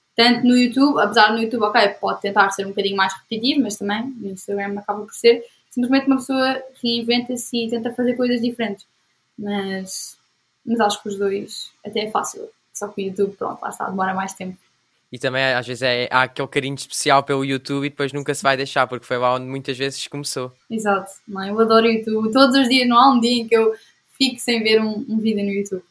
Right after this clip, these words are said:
Speaker 1: Portanto, eu adoro mesmo. Quer em inglês, quer em português, adoro.
Speaker 2: Ah,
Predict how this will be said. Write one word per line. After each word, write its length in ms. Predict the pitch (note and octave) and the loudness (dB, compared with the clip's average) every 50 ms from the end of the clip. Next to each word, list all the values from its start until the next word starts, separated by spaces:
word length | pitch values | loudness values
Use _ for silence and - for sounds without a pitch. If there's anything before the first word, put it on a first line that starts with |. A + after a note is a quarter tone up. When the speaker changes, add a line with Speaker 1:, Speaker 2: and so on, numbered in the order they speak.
| _ _ _ | _ _ _
Speaker 1:
Portanto, 300 | _ - - F#3+ F#3 F#3+ | _ -8 -6 -6 -4 -2
eu 180 | G3 F#3 F3+ - - | -4 -4 -4 -6 -6
adoro 280 | - - G3+ G3 F#3+ G3 | -4 0 2 2 2 2
mesmo. 320 | F#3+ F3+ F3+ - F#3 F#3 - _ | -2 -4 -6 -8 -12 -16 -14 _
Quer 100 | - G3 | -6 -6
em 120 | F#3+ F#3 | -4 -6
inglês, 460 | F#3 F3 F3+ G3 G#3 G#3 G3+ G3+ G3+ - | -6 -4 0 0 2 2 2 0 -2 -2
quer 120 | - F#3+ | -4 -4
em 100 | G3 G3 F#3+ | -4 -6 -12
português, 500 | _ - - G3 F#3+ F#3+ F#3+ G3 - - | _ -12 -8 -6 -4 -4 -6 -8 -12 -14
adoro. 180 | - - - - _ _ _ _ _ _ _ _ _ _ _ _ _ _ _ _ _ _ _ _ _ - | -16 -16 -16 -16 _ _ _ _ _ _ _ _ _ _ _ _ _ _ _ _ _ _ _ _ _ -2
Speaker 2:
Ah, 320 | C3+ C3+ C3+ C3+ C3 B2+ | 0 2 4 4 4 2